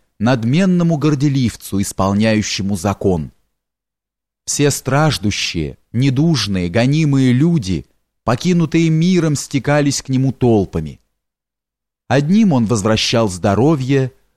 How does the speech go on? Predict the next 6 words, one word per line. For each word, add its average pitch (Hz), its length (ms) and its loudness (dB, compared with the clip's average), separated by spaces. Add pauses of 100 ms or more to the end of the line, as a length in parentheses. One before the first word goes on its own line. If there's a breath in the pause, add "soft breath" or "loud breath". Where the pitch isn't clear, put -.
других 135 480 0
утешал 135 840 -2
и 120 80 0
называл 117 500 2
детьми 123 440 -2
своими. 87 600 -4